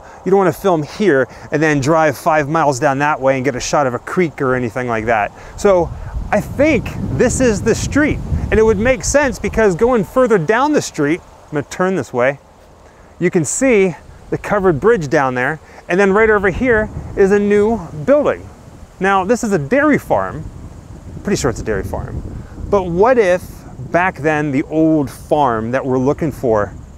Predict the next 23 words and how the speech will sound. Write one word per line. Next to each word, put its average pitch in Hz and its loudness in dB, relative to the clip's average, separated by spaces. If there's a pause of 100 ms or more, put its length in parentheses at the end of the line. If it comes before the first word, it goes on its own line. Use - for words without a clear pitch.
(1120)
was 131 -10
torn 165 -4
down 147 0 (720)
and 135 -2
this - -2 (260)
was 139 -2
built 131 -2
in 131 -6
its 131 -10
spot? 151 -2 (1800)
Right? 233 -2 (340)
It 190 -4
makes 190 -4
sense. 90 -6 (1500)
I - -8
mean, 226 4
this 247 0
is 247 -2
the 202 2
best - -2
that - -2
I 95 0
got. 101 0